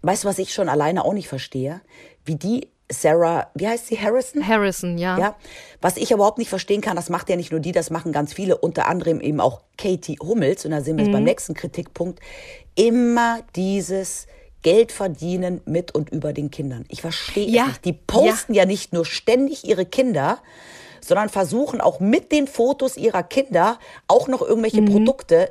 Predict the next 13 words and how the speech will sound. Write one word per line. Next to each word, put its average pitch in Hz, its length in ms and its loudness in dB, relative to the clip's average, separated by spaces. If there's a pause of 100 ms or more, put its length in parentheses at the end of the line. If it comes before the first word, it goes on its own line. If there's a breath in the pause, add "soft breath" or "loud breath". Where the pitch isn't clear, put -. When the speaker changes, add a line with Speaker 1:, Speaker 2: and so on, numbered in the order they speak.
Speaker 1:
zu, - 140 -2
Speaker 2:
Ja, - 80 4
genau. 196 260 2
Speaker 1:
zu 180 60 0
verkaufen. 170 640 4 (560 loud breath)
Und, 185 380 4
ähm, 165 360 2
ich, - 140 -6 (160)
ich - 160 -10
finde, 160 360 2
also - 140 -6
das, - 340 -10
also - 160 -18